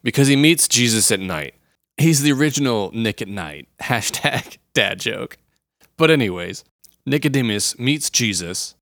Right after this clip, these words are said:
to ask him some questions and get to know him more. I find it interesting, too, that in verse two, he says, "Rabbi, we know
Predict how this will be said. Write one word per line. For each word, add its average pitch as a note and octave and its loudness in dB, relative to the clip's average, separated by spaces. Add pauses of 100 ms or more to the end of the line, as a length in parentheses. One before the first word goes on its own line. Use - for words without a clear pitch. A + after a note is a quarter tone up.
(140)
to A2+ -2
ask A#2+ 2
him B2 0
some B2+ 0
questions G2+ 0
and G#2+ -2
get A2 0
to A2 0
know G#2 0
him F#2 -8
more. F2 -6 (680)
I C3 -2
find D3 2
it C3 -2
interesting, C#3 2
too, F#2 2 (160)
that A2 0
in A2 -4
verse A#2+ 4
two, A#2 4
he G#2 0
says, G2 2
"Rabbi, G2 0
we G#2 4
know F2 -2